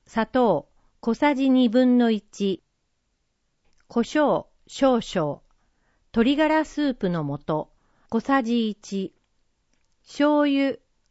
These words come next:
小さじ一。みりん、ごま油、大さじ一。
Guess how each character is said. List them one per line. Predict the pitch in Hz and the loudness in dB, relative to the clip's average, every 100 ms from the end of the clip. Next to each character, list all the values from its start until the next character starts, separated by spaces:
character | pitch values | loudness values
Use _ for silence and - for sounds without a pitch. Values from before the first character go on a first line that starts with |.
| - | -8
小 | 226 | -6
さ | - 254 | 0 0
じ | 220 226 220 | 0 -2 -4
一。 | 196 - 196 185 _ _ _ _ _ _ _ _ _ 208 | -6 -8 -8 -8 _ _ _ _ _ _ _ _ _ -2
み | 226 | 0
り | 226 269 294 | 2 0 0
ん、 | 262 _ - | -4 _ -8
ご | 196 220 | -2 2
ま | 254 277 294 | 2 2 0
油、 | 240 185 139 - _ _ _ - | -2 -2 -4 -8 _ _ _ 0
大 | 247 262 | 4 4
さ | 269 269 | 2 -2
じ | 208 220 208 | -2 -4 -4
一。 | 196 - 196 196 | -6 -6 -6 -6